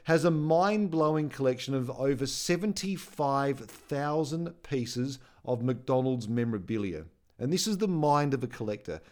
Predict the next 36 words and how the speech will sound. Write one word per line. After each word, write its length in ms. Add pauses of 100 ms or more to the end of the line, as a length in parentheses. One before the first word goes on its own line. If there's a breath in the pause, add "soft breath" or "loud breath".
Seventy-five 1000
thousand 640
pieces 380
of 80
McDonald's 560
memorabilia. 600 (300 loud breath)
The 100
collection 340
oc-, 400
occupies 760 (240 loud breath)
over 220
seven 500
thousand 580
square 520
feet 340
of 120
his 160
home 300
in 100
Pennsylvania. 800 (280 loud breath)
And 80
they 80
include 300
a 80
thousand 580
McDonald's 500
cups, 380
uniforms, 680 (200 loud breath)
eleven 460
thousand 480
seven 260
hundred 240
lapel 420
pins, 360
old 260
displays, 560